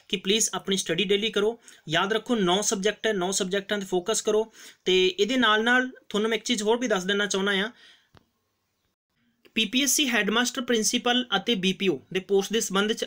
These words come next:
ਅਗਰ ਤੁਸੀਂ ਫਰਦਰ ਕੋਈ ਕੋਰਸਿਸ ਚਾਹੁੰਦੇ ਹੋ ਤਾਂ ਪਲੀਜ਼ ਸਾਡੇ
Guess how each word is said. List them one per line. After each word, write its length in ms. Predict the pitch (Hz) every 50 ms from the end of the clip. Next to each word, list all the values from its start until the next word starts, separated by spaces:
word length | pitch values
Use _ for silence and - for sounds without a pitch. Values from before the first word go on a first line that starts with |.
| - 175
ਅਗਰ 180 | 165 180 196 190
ਤੁਸੀਂ 260 | 190 - - 220 214
ਫਰਦਰ 380 | 202 - 170 165 175 214 220 220
ਕੋਈ 380 | - - 208 208 208 208 196 - - - - - - - _ -
ਕੋਰਸਿਸ 540 | 180 185 180 - - 208 - - - - - _ -
ਚਾਹੁੰਦੇ 300 | 180 175 175 185 190 175
ਹੋ 140 | 143 127 - -
ਤਾਂ 80 | - 165
ਪਲੀਜ਼ 260 | - 185 196 196 190
ਸਾਡੇ 280 | - 165 160 175 -